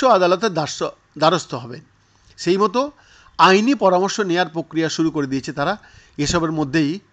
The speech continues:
গতকাল, মানে মঙ্গলবার বিকালে, পর্ষদ সভাপতির সঙ্গে দেখা করতে গিয়েছিলেন এবং গিয়ে নিজেদের ন্যায্য দাবি বলে দাবি করা চাকরিহারাদের প্রতিনিধি দল। এসএসসি নিয়োগ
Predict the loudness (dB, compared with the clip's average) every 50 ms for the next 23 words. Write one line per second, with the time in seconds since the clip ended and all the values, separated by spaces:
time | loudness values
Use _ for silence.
0 | _ _ _ _ _ -6 -4 -4 -2 -2 0 2 2 2 2 0 0 -2 -2 -2
1 | 0 0 0 0 0 0 -2 -4 -4 -4 -4 -4 -4 -4 -4 -4 -6 -6 -6 -8
2 | -10 -10 _ _ -2 0 0 0 0 -2 -6 -6 -6 -6 -4 -4 -4 -4 -6 -8
3 | -10 -16 -20 -20 -20 _ _ 0 2 2 4 4 2 0 0 -2 -4 -4 -2 -2
4 | -2 -2 -4 -10 _ -8 -4 -2 -2 0 0 0 -2 -2 -4 -6 -10 -18 _ _
5 | _ _ _ _ _ _ _ _ _ _ -4 0 0 0 0 0 0 2 4 4
6 | 4 4 2 -2 _ -6 -4 -2 0 0 0 0 0 0 0 -2 -2 -4 -8 -8
7 | -4 -2 0 2 2 0 0 0 -2 0 0 0 0 -2 -4 -8 -14 _ _ _
8 | _ _ -4 2 4 4 4 4 2 2 2 2 2 2 0 -2 -2 -2 -2 -2
9 | 0 0 0 0 -2 -4 -4 -4 -6 -8 -6 -8 -8 -8 -10 -10 -10 -12 -12 -14
10 | -16 -20 _ _ _ _ _ _ _ 0 2 2 4 2 0 0 2 2 2 2
11 | 2 2 0 0 -2